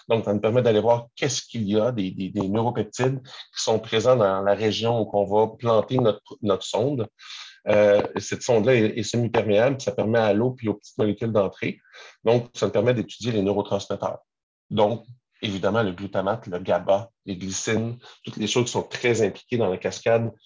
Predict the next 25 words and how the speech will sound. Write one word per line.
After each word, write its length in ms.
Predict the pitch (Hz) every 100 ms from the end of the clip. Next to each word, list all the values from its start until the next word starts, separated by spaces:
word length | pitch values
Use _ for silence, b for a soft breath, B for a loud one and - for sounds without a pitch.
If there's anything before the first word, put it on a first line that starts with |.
| b -
euh, 100 | 98
neuropathophysiologique 1160 | 92 101 104 107 - 101 104 - 95 87 107 -
de 60 | -
la, 180 | 92 85
de 120 | -
la 80 | 90
commotion 380 | - - 92 -
cérébrale. 360 | - 90 87 - _ _ _ _ _ _ _ _ - B B B B
Ça 100 | -
nous 80 | 135
permet 240 | 147 160
de 80 | 156
fournir 240 | 139 151 151
des 80 |
mesures 500 | 139 135 143 160 160 - -
con-, 120 | 143
de 120 | 127
concentration 680 | 127 123 135 127 127 143 -
absolue, 640 | 156 - - 135 139 190 - _
directe, 560 | 120 113 165 143 - _ - -
dans 160 | 110
la 80 | 104
région 280 | 104 110 123
qu'on 160 | 117
mesure, 440 | 101 98 104 135